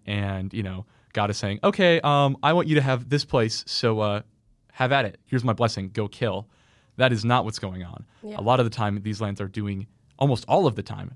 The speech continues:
Speaker 1: they are doing deeply immoral, deeply pagan things.
Speaker 2: Mm-hmm.
Speaker 1: And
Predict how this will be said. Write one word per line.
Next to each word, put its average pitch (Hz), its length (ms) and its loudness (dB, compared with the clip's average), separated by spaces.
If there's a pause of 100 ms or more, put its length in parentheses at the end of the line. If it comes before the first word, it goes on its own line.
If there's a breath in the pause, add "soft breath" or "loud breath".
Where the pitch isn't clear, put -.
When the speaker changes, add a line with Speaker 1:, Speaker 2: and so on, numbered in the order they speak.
Speaker 1:
they 113 80 -2
are 104 60 -2
doing 101 420 -8
deeply 139 360 0
immoral, 107 380 -2
deeply 123 400 -6
pagan 104 400 -4
things. 101 460 -8 (200 soft breath)
Speaker 2:
Mm-hmm. 208 200 -6
Speaker 1:
And 101 320 -2